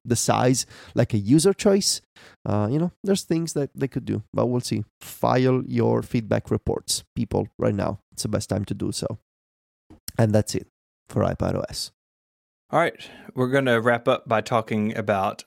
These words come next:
Speaker 2: I O S thirteen and some CarPlay stuff. But first, let me tell you about our sponsor, Squarespace.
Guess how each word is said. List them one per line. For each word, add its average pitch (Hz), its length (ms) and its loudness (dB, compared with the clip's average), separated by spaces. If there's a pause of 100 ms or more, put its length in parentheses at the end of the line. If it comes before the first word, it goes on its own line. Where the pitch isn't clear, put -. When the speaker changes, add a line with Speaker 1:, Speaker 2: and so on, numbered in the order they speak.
Speaker 2:
I 123 140 4
O 131 100 4
S 127 140 -2
thirteen 139 640 0
and 117 180 -2
some 110 140 -8
CarPlay 156 460 0
stuff. 151 360 0
But - 140 -10
first, 127 260 0
let 117 80 -4
me 117 80 -2
tell 113 220 -2
you 110 180 -2
about 104 400 -2 (440)
our 117 100 -2
sponsor, 104 600 -2 (160)
Squarespace. - 720 -4